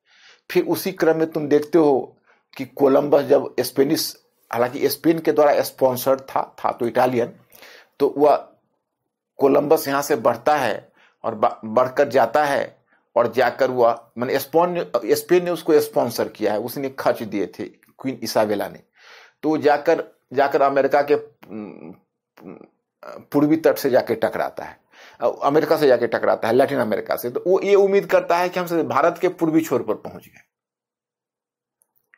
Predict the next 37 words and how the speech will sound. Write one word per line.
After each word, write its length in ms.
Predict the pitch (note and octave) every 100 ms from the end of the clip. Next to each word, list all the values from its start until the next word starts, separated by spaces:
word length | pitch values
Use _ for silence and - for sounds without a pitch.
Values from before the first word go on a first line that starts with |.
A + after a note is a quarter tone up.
| _ _ _ _
तो 60 | -
वो 220 | F#3 A3
यही 300 | D#3+ F3 F#3
गलतफहमी 480 | G#3+ F3+ F3+ - F3
में 140 | F3 D#3+
रहा 200 | C#3+ D#3
कि 160 | D#3+
हमने 160 | D3 C#3+
भारत 280 | A#2+ A#2+ -
को 120 | G#2+
खोज 280 | - G2 F2+
लिया 160 | E2+
फोर्टीन 380 | E2 B2+ B2+ C#3
नाइंटी 260 | G#2+ F#2 E2+
टू 160 | -
में। 180 | A1 - _ - - - - -
और 400 | D3 F3+ - _ _
इधर 220 | D#3+ F3+
वास्को 460 | C#3+ C3+ C#3 - E3+
डिगामा, 320 | D3+ D3 D3+
पहले 220 | D3 C#3+
बार्थोलोमियो 720 | A#2+ C3 B2 - C#3 C#3 C#3
डियाज 340 | B2 B2 C3+ C3
ने 100 | B2+
केप 280 | C3 B2
ऑफ 100 | C#3
गुड 200 | B2 C3+
होप 180 | B2+ C3+
का 80 | D3
पता 260 | C#3+ C#3+ D3+
लगाया 440 | E3 F3+ C3+ - - - -
और 180 | A#2+ -
फिर 180 | G3 -
वास्को 380 | A#2 A2+ - C3+
डिगामा 420 | A#2+ A2+ A#2 C3+
पहुंच 500 | - _ G#2+ A2+ A2
गया। 260 | G#2+ D3+